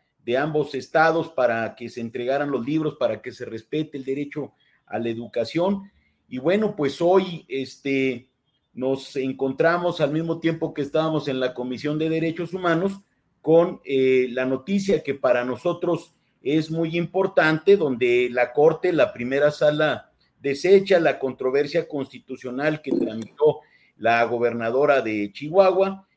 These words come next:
Y bueno, pues esto implica un freno, eh, que se ponga a, a ese procedimiento que estaba caminando y se puedan, eh, desechar la controversia constitucional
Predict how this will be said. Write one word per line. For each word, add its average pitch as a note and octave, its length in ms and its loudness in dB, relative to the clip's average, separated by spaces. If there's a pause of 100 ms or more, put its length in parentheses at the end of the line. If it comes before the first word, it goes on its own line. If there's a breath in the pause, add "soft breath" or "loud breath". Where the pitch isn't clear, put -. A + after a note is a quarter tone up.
(200)
Y G3+ 340 -6
bueno, F3 320 -2
pues C3+ 200 -2
esto D3+ 500 0
implica C#3 720 0
un D#3 160 -2
freno, G3 760 0
eh, B2 440 -6 (120)
que B2 540 -6 (460)
se - 180 -2
ponga D3+ 520 4
a, G#2+ 440 -4
a A2 80 -4
ese B2+ 500 -4
procedimiento C3 840 -2
que B2 80 -10
estaba A#2+ 380 0
caminando F3 640 0 (300 loud breath)
y F#3+ 260 -2
se E3+ 160 -2
puedan, D#3+ 640 2
eh, B2 260 0
desechar D#3 720 2 (220 soft breath)
la A#2 220 0
controversia B2+ 880 2
constitucional A#2+ 1000 -6